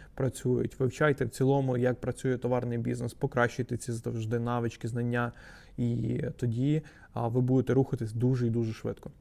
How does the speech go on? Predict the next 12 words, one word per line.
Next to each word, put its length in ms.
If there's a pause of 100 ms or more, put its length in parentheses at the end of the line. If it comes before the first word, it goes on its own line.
(120)
І 60
так, 520
кнопка 320
бабло — 340
це 180
про 160
масштабування. 680 (320)
І 460 (280)
як 260
вам 140
потрібно 320
масштабуватися? 760